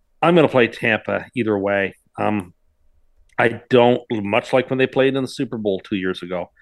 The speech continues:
I think the Chiefs are gonna struggle to score against this defense. They're gonna be able to pressure Mahomes. They're gonna make, he's gonna make mistakes. The Buccaneers will have enough players back to be able to score.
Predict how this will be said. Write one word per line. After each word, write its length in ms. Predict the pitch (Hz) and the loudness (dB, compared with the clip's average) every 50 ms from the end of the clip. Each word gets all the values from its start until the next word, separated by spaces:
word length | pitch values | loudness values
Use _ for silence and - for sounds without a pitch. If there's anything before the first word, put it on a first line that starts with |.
| _ _ _ _ _ _ _ - | _ _ _ _ _ _ _ -2
I 60 | 113 | 0
think 140 | 120 120 110 | 0 0 0
the 60 | - | 0
Chiefs 240 | - 131 123 - - | 0 0 0 2 -2
are 40 | 123 | -4
gonna 180 | 110 113 107 | -2 -2 -4
struggle 520 | 104 - - - - 131 120 117 110 117 110 | -4 -6 -8 -2 2 2 4 4 2 0 -2
to 100 | - 117 | -2 -4
score 560 | - - - - - 123 110 101 101 95 92 | -8 -8 -14 -10 -4 -2 0 2 2 2 0
against 320 | 92 92 92 92 92 - | 0 -2 -4 -6 -6 -6
this 160 | - 101 95 - | -8 -8 -8 -6
defense. 640 | - 101 95 - - 85 80 _ - - - - _ _ _ _ _ _ _ _ - - | -8 -8 -8 -8 -10 -16 -18 _ -20 -20 -20 -20 _ _ _ _ _ _ _ _ -2 0
They're 100 | 113 104 | 2 2
gonna 220 | 104 110 107 107 | 4 2 2 2
be 180 | 98 107 104 107 | 2 2 4 4
able 220 | 104 101 104 98 | 2 2 -2 -8
to 80 | - - | -8 -4
pressure 340 | - 120 117 113 - - | 0 0 0 0 -2 -4
Mahomes. 640 | 117 110 107 - - 110 107 107 104 104 101 92 - - | -6 -6 -6 -4 -4 -4 -4 -2 -4 -6 -8 -10 -10 -6
They're 120 | - 101 | -4 -2
gonna 140 | 98 101 98 | -2 -2 0
make, 200 | 101 104 104 - | 0 -2 -2 -2
he's 140 | - 107 - | -6 -12 -6
gonna 140 | - 110 107 | -4 -2 -2
make 180 | 110 110 - | -2 -4 -6
mistakes. 640 | - - - - 107 104 101 98 _ - - - _ _ _ _ _ _ _ _ _ _ _ _ | -10 -8 -2 0 0 0 0 -2 _ -20 -20 -20 _ _ _ _ _ _ _ _ _ _ _ _
The 80 | - 185 | -2 2
Buccaneers 400 | 165 214 190 - 175 160 143 - | 4 4 4 4 4 4 4 4
will 80 | 147 127 | 2 2
have 140 | 123 123 | 2 2
enough 360 | 123 117 113 113 107 - - _ _ _ _ _ | 2 2 0 -2 -2 -6 -20 _ _ _ _ _
players 440 | - - 131 117 107 104 104 98 - | -8 -2 0 2 2 2 0 -4 -4
back 340 | - 104 101 101 101 - - | -4 -2 -2 -2 -4 -6 -8
to 120 | 110 98 | -10 -6
be 80 | 92 110 | -4 -4
able 180 | 98 95 95 | -4 -4 -4
to 60 | 92 | -8
score. 600 | - - - - 110 104 98 98 98 98 - - | -14 -16 -10 -2 0 2 4 4 2 2 0 -4